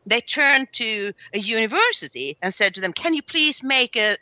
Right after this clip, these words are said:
a study about the Afrophobia in Sweden?" And who was the guy doing the study? The guy is adopted from, from South Korea when he was just a,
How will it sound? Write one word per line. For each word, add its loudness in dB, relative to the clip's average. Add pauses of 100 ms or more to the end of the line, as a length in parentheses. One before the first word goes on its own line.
(220)
a 0
study 0
about -2
the -4
Afrophobia -6
in -4
Sweden?" -6 (360)
And 2
who 0
was 0
the 2 (120)
guy 2 (120)
doing -6
the -6
study? -4 (380)
The 0
guy 2 (400)
is -6
adopted 0
from, 0 (580)
from 2
South 0
Korea -6
when -6
he -10
was -14 (540)
just -2
a, -14